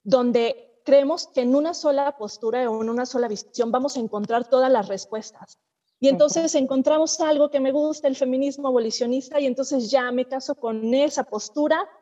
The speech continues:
Speaker 1: me encierro, me obsesiono incluso, ya no veo ninguna otra postura, o sea, es porque es como si la, la pusiéramos como en un altar a las posturas.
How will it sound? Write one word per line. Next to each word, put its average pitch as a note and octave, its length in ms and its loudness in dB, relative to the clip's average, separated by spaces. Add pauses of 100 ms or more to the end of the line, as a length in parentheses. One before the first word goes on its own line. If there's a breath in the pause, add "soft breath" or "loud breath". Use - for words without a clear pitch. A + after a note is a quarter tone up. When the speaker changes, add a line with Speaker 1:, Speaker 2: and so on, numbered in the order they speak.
(360)
Speaker 1:
me A#3 80 4
encierro, C#4 680 4
me A3+ 180 -2
obsesiono G#3+ 800 0
incluso, B3+ 800 -2 (260)
ya B3+ 220 2
no C4+ 200 4
veo C4+ 200 6
ninguna C4+ 420 2
otra C#4 160 -4
postura, - 420 -6
o B3 40 -6
sea, B3 100 -4
es A3+ 80 -4
porque G#3+ 380 -4
es A#3 100 -8
como C4+ 220 0
si G#3+ 160 -4
la, G3 400 -2
la G#3+ 180 -2
pusiéramos A#3 560 -4
como G#3 220 -4
en A3+ 80 0
un A#3+ 100 2
altar B3 500 0
a A3+ 60 0
las G3+ 220 -2
posturas. F#3+ 640 -6